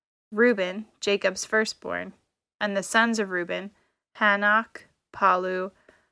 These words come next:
Hezron, and Carmi. The sons of Simeon, Jemuel, Jamin, Ohad, Jachin, Zohar, and Shaul,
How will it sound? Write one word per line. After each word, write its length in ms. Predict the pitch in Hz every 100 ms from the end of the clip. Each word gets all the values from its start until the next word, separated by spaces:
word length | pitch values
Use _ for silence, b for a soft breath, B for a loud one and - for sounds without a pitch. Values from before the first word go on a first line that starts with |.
| b -
Hezron, 640 | 214 208 208 196 196 208 - _
and 220 | - 196 -
Carmi. 560 | 196 190 185 170 185 _ _ _ _ _ _ _ _ -
The 100 | 220
sons 320 | - 226 220
of 140 | 214 -
Simeon, 560 | 240 220 202 147 226 - _ _ _ _ _ _
Jemuel, 600 | 220 208 208 110 240 302 _ _ _ _ _ -
Jamin, 560 | 208 208 214 226 247 - _ _ _ -
Ohad, 600 | 202 196 214 202 208 226 - _ -
Jachin, 720 | 208 202 196 - 220 220 226 - _ _ _ _ 196
Zohar, 720 | 202 202 208 208 202 208 208 - -
and 220 | 196 190
Shaul, 600 | - 196 208 69 71